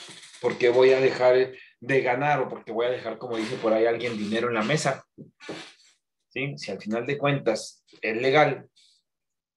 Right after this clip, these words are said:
y yo puedo invertir allá en aquel país, en aquellos países, me van a pagar más impuestos, pues lo hago.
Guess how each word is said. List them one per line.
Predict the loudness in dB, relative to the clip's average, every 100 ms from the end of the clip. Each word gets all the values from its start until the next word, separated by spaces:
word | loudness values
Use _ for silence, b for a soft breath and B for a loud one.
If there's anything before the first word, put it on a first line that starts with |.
| _
y | -10
yo | -4 -2
puedo | 2 2
invertir | 2 -2 -4 -4 -4 -2
allá | -2 -2 -2
en | -4 -8
aquel | -8 -6
país, | -2 -2 0
en |
aquellos | -4 -2 -2 0
países, | 0 0 0 -6 -10 -14 _ B B B B -10
me | -2
van | 0 0
a | 2
pagar | 2 2
más | 0
impuestos, | -2 0 0 0 -10
pues | -10
lo | -10 -10
hago. | -12 -18